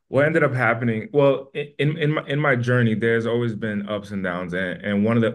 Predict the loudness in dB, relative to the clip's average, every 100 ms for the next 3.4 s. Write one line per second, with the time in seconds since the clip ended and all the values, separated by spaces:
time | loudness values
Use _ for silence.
0 | 0 2 2 0 -2 -2 -6 -12 -10 -6
1 | -4 -4 -4 -6 -6 -10 -14 _ _ _
2 | _ _ _ _ -8 -2 -2 0 0 0
3 | -2 -4 -4 -10